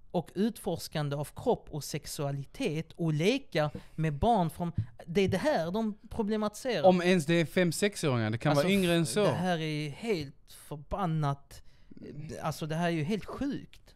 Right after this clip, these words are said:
Speaker 1: Det här är sjukt.
Speaker 2: Jag snear
Speaker 1: Det
Speaker 2: när
Speaker 1: här
Speaker 2: jag hör
Speaker 1: är
Speaker 2: detta, om jag
Speaker 1: sjukt.
Speaker 2: ska vara ärlig, för
Speaker 1: Okej. Någon berättar att barnen har sagt att man inte ska säga ordet snopp.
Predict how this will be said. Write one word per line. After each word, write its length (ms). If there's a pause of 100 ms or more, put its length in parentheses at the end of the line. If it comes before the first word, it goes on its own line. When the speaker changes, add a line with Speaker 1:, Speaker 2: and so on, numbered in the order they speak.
(100)
Speaker 1:
Det 80
här 140
är 80
sjukt. 560
Speaker 2:
Jag 200
snear 460
Speaker 1:
Det 60
Speaker 2:
när 60
Speaker 1:
här 120
Speaker 2:
jag 80
hör 100
Speaker 1:
är 60
Speaker 2:
detta, 280
om 60
jag 80
Speaker 1:
sjukt. 100
Speaker 2:
ska 140
vara 160
ärlig, 340
för 80
Speaker 1:
Okej. 300 (320)
Någon 460
berättar 500
att 140
barnen 460
har 120
sagt 320
att 160
man 160
inte 160
ska 200
säga 400
ordet 380
snopp. 600